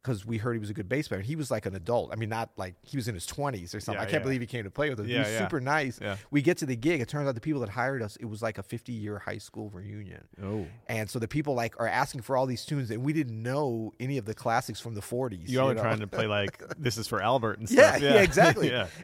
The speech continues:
Speaker 1: And Jeff was, had a little more experience than us, so he's, like, um, naming tunes. We still didn't know him, so it turned out In the Mood was the only one we kinda knew. Or he's like, "Follow Me" from the bass.
Speaker 2: Yeah.
Speaker 1: So we played In the Mood all night, and they loved it. And I think they were forgetting each time that we were repeating it,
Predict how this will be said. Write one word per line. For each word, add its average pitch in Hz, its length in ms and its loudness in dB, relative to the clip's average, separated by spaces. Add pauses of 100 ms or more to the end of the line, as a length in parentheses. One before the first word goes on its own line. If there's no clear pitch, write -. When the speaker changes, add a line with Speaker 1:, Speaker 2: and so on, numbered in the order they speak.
Speaker 1:
And 160 160 4
Jeff 196 320 8
was, 165 160 2
had 160 160 4
a 151 40 2
little 185 260 6
more 180 160 6
experience 180 480 -2
than 143 120 -2
us, 160 200 2
so 131 100 -4
he's, 135 240 -4
like, 117 380 -2
um, 107 340 -2 (280)
naming 139 300 0
tunes. 139 220 -2
We 147 80 -2
still 202 160 0
didn't 160 180 0
know 170 120 2
him, 147 60 -2
so 147 120 -4
it 123 80 -6
turned 175 180 0
out 143 160 0
In 165 120 -2
the 170 60 2
Mood 160 240 0
was 135 120 -2
the 139 80 0
only 156 180 0
one 135 220 -2
we 127 80 -2
kinda 135 340 -4
knew. 113 240 -4
Or 110 80 -2
he's 127 180 -2
like, 131 120 0
"Follow 156 280 4
Me" 139 200 -2
from 123 220 -8
the 117 60 -6
bass. 123 360 -4
Speaker 2:
Yeah. 110 260 0
Speaker 1:
So 113 100 -2
we 160 60 4
played 175 240 0
In 147 140 -4
the 143 60 -2
Mood 139 220 -2
all 120 220 -2
night, 117 360 -8
and 104 60 -10
they 113 120 -6
loved 143 320 4
it. 120 160 -2
And 120 100 -4
I 123 80 0
think 208 220 -6
they 185 80 2
were 143 80 0
forgetting 123 480 -4
each 131 200 -8
time 135 180 -4
that 123 100 -4
we 120 120 -6
were 110 60 -6
repeating 127 460 -8
it, 139 120 -12